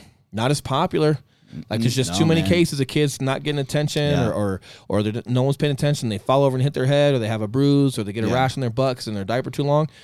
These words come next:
Speaker 1: Hey, I would not last a second there, right? Like, I'm not, I would not even think of that.
Speaker 2: Mm-hmm.
Speaker 1: But guess what?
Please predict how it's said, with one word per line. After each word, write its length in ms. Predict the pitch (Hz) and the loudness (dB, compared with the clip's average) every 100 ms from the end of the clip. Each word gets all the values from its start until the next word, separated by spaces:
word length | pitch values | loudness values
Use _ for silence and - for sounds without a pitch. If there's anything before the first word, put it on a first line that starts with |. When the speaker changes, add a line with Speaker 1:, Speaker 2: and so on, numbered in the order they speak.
| _ | _
Speaker 1:
Hey, 400 | - 139 135 101 - _ _ _ _ _ _ | -2 2 2 0 -6 _ _ _ _ _ _
I 180 | 120 143 | 2 4
would 220 | 143 135 | 6 4
not 300 | 127 120 - | 4 -2 -2
last 300 | 120 113 - | -2 -4 -4
a 60 | 107 | -8
second 580 | - - 139 117 113 104 | -8 -4 -4 -4 -6 -6
there, 320 | 92 78 - - - | -6 -8 -12 -18 -12
right? 220 | 101 107 | -8 -8
Like, 160 | 98 - | -8 -6
I'm 200 | 104 123 | -2 -2
not, 200 | 107 107 - | -2 -4 -2
I 100 | 120 | 0
would 220 | 120 110 | 0 -2
not 200 | 113 113 | -2 -4
even 220 | 104 85 | -4 -8
think 360 | 80 - 151 147 | -14 -4 -2 -2
of 100 | 87 | -4
that. 220 | 76 - | -8 -8
Speaker 2:
Mm-hmm. 300 | 95 85 92 | -10 -8 -6
Speaker 1:
But 100 | 104 | -4
guess 220 | 104 113 127 | -2 -2 -4
what? 220 | 147 | -6